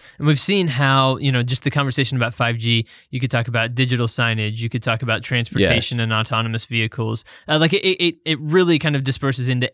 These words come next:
Speaker 1: every industry, retail, when you talk digital signage, e-, yeah, everything.
Speaker 2: Emergency response.
Speaker 1: Exactly.
Speaker 2: Yep.
Speaker 1: And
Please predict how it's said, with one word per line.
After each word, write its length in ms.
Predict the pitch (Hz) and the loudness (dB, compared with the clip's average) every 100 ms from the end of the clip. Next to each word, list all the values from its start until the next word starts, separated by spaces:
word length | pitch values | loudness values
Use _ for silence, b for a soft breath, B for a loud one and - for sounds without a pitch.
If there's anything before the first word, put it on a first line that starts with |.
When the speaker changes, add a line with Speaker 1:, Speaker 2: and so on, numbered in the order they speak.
| - | -2
Speaker 1:
every 680 | 143 135 127 135 127 120 - | -2 -2 0 2 2 2 -2
industry, 520 | 131 131 120 - 107 | -4 -2 -4 -8 -10
retail, 540 | 107 131 139 135 117 110 | -2 0 2 2 2 2
when 100 | 110 | 0
you 80 | 107 | -2
talk 200 | 110 113 | -2 -2
digital 340 | 113 113 113 | -4 -2 -4
signage, 500 | 110 113 107 107 110 - | -4 -4 -4 -6 -10 -6
e-, 80 | 147 - | -6 -4
yeah, 160 | 160 - | -4 0
everything. 640 | 190 170 147 - 107 104 - | 0 2 0 0 -2 -2 2
Speaker 2:
Emergency 520 | 104 107 104 98 - | 4 4 2 0 2
response. 640 | 101 104 - 107 107 95 - | 2 0 2 4 4 2 -4
Speaker 1:
Exactly. 540 | 120 123 120 117 113 | -2 0 0 -2 0
Speaker 2:
Yep. 240 | 98 113 - | 2 0 0
Speaker 1:
And 260 | 147 135 | -2 0